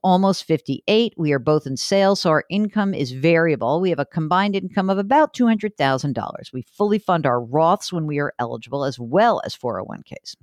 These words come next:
That's great. "We would like to plan on spending around a hundred ten thousand dollars a year. Are we on track to make this happen? What would you do differently? Uh, we would like to delay tapping Social Security to get the maximum benefits.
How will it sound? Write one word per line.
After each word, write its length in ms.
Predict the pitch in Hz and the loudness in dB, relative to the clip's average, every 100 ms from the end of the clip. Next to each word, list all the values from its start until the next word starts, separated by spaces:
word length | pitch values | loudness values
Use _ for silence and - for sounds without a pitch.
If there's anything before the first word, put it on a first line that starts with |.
| - | -20
That's 160 | - | -20
great. 320 | - 127 147 - _ _ _ _ _ | -8 -6 -6 -8 _ _ _ _ _
"We 120 | 233 | 2
would 120 | 262 254 | 2 4
like 220 | 254 320 | 0 0
to 120 | 466 - | -4 -4
plan 280 | 226 185 185 | -2 0 0
on 120 | 190 | -4
spending 400 | - 151 143 143 | -2 -2 -2 -2
around 200 | 139 131 | -2 0
a 40 | |
hundred 320 | 127 160 180 - | 0 0 -2 -2
ten 240 | 156 143 | -4 -2
thousand 400 | - 131 123 127 | -2 -2 -2 -4
dollars 360 | 101 67 - - | -4 -6 -6 -6
a 60 | |
year. 460 | 160 214 311 220 - _ | -4 0 2 2 0 _
Are 240 | 202 247 269 | 2 4 4
we 200 | 277 262 - | 2 0 0
on 220 | 202 214 | 2 2
track 340 | - 160 170 | 0 -4 -2
to 80 | - | -4
make 240 | 131 135 - | -2 -2 -2
this 180 | 147 - | -6 -4
happen? 440 | 170 208 - 127 | -4 -2 -2 -4
What 440 | 120 123 151 202 - | -6 -2 2 0 0
would 200 | 190 160 | -4 -2
you 80 | 180 | -6
do 220 | 151 151 | -4 -6
differently? 760 | 147 131 - 113 131 127 127 - _ _ _ _ _ - | -2 -6 -4 -6 -2 -2 -2 -6 _ _ _ _ _ -2
Uh, 160 | 147 139 | 0 2
we 120 | 151 | 0
would 120 | 147 | 0
like 220 | 139 160 | 0 0
to 100 | - | -2
delay 460 | 139 139 139 156 165 | -2 -2 2 2 2
tapping 420 | - 160 - 147 | 0 -2 -2 -6
Social 320 | - 143 - | -2 -2 -2
Security 760 | 143 131 - _ - 220 214 202 | -8 -8 -12 _ -2 2 4 2
to 140 | 156 | -2
get 160 | 139 131 | -4 -2
the 80 | 123 | -2
maximum 640 | 135 151 147 - 139 123 | 0 0 -2 -4 -4 -2
benefits. 680 | 123 175 180 180 165 - - | 0 0 0 0 0 -2 -14